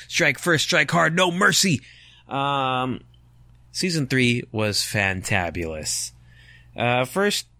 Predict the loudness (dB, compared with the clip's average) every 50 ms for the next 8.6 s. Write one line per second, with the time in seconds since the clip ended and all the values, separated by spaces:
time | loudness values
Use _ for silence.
0 | _ _ -8 -4 -2 0 2 2 2 2 2 2 2 2 2 2 0 -2 -2 0
1 | 0 0 0 0 0 0 0 0 0 0 2 2 2 0 0 2 2 2 4 2
2 | 2 2 2 0 0 0 -2 -2 0 0 -2 -2 -4 -6 -8 -12 -16 -16 -8 -4
3 | -2 -2 0 0 2 0 0 2 2 0 -2 0 0 -2 -2 -2 0 2 2 2
4 | 0 -2 _ -4 -2 0 0 0 -2 -2 -6 -8 -18 _ _ _ _ -20 _ _
5 | _ -16 -12 -6 -4 -2 0 -2 -2 -4 _ _ _ _ -4 -4 -4 -2 -4 -4
6 | -4 -4 -4 -4 -2 0 0 2 0 0 -2 -2 -2 0 2 2 0 0 -2 -2
7 | -2 -2 -2 -2 -4 -8 -8 -4 -2 0 0 0 0 -2 -4 -2 -2 -2 -2 -2
8 | -2 -4 -6 -6 -2 0 2 2 2 0 -2